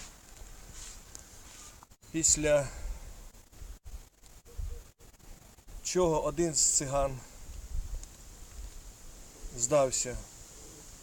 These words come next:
міліції, коли, я так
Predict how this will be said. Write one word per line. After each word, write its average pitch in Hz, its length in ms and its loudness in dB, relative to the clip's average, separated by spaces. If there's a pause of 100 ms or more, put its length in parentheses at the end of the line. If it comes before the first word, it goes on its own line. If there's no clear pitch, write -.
(960)
міліції, 147 680 0 (1500)
коли, 160 360 4 (340)
я 151 160 4
так 196 180 6